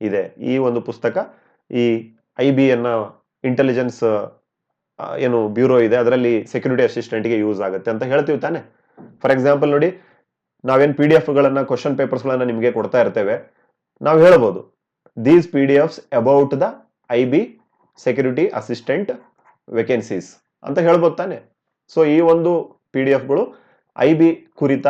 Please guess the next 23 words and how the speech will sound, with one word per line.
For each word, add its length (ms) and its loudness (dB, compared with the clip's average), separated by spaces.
ಸೆಕ್ಯೂರಿಟಿ 400 0
ಅಸಿಸ್ಟೆಂಟ್ 460 -4
ಕುರಿತ 260 -4
ಒಂದು 560 -4
ಪಿ 100 -4
ಡಿ 80 2
ಎಫ್ 140 0
ಗಳು 220 0
ಅಥವಾ 460 -6
ಈ 80 -2
ಒಂದು 580 -4
ಮಾಹಿತಿಗಳು 520 -4
ಅಂತ 140 -6
ಹೇಳ್ಬೋದು 340 0
ತಾನೆ? 380 -8
ಎಸ್. 260 -12
So 140 4
ಇಲ್ಲಿ 260 4
about 380 4
ಅನ್ನೋದೇನಾಗುತ್ತೆ? 680 0
ಸರಿಯಾಗಿರುವಂತಹ 1040 -2
ಆಪ್ಷನ್ 360 -4
ಆಗುತ್ತೆ. 540 -6